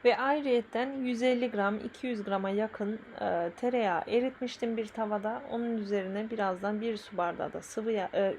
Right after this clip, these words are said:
bir çay bardağı da sıvı yağ ekleyeceğim. Onu da soğumuş olması önemli arkadaşlar. Kesinlikle sıcak kullanmayın. Şimdi,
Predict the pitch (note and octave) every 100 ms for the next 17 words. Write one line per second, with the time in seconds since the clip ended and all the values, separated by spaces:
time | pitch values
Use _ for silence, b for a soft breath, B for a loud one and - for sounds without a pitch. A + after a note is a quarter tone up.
0 | G3 A#3 - G3+ F#3 F#3 F3 E3+ D#3+ D#3+
1 | - A3 G#3+ F#3+ - G#3+ - G#3+ F#3+ F#3
2 | C#4+ - - - B B B B - C4
3 | C#4 B3 - A#3+ A3+ A3+ A#3 G#3 G3+ -
4 | - G#3+ G#3 G3+ G3+ F3+ F3 E3+ - A3+
5 | A3+ G#3 A3 G#3+ G#3+ - G#3 G3+ - -
6 | F3+ F#3+ G3+ E3+ F#3+ C#4+ - - B B
7 | B B B - D4 C4